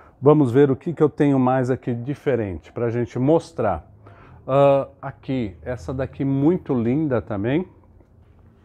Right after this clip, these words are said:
Esse daqui já é um Paraphaleonops, né? Então, normalmente os Paraphaleonops, ele tem esse, essa raiz terete, né? Essa raiz não, a folha terete, né? A folha arredondada, né? Então,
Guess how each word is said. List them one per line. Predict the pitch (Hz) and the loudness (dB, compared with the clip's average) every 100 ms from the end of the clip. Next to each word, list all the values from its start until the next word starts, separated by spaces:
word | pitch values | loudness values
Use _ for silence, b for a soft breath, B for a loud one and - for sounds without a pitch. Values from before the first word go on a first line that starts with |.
| _ - B B B 139 | _ -20 B B B 0
Esse | 139 | 2
daqui | 156 147 180 | 4 4 2
já | 151 175 | 2 2
é | 165 | 2
um | 165 | 2
Paraphaleonops, | 160 - - 185 208 202 - - 190 175 180 151 117 - - - - - | -2 -4 2 4 4 2 -2 0 2 2 2 4 2 2 -6 -16 -18 -12
né? | 92 101 143 180 B B B | -6 0 0 0 B B B
Então, | 123 - 165 | -2 4 4
normalmente | 180 196 170 170 165 | 6 4 4 2 0
os | - | -8
Paraphaleonops, | - 156 156 143 135 123 123 160 - 147 | -4 -2 -2 -2 -2 0 0 0 -2 -4
ele | 147 | -4
tem | - 147 | -2 -2
esse, | 151 - 180 - | -2 -4 -10 -6
essa | 135 131 - 135 135 135 127 | -6 -6 -4 0 2 2 0
raiz | 160 151 131 139 156 - B B B - | 0 2 2 0 -2 -8 B B B -4
terete, | - 165 156 156 - - 110 | 4 4 6 2 -2 -6 -2
né? | 123 143 | 0 0
Essa | 120 - | -4 -2
raiz | 127 160 | 0 0
não, | 135 | 2
a | 120 | 0
folha | - 147 180 147 | 2 4 4 2
terete, | - 123 113 110 - - | 0 0 2 2 -2 -6
né? | 113 113 | -4 -4
A | |
folha | - 135 135 | -2 -2 0
arredondada, | 123 139 139 123 117 117 107 87 92 | 0 0 0 2 4 4 4 0 -2
né? | 113 165 - B B B | 2 2 -2 B B B
Então, | 123 117 - 143 170 | -4 -2 2 4 4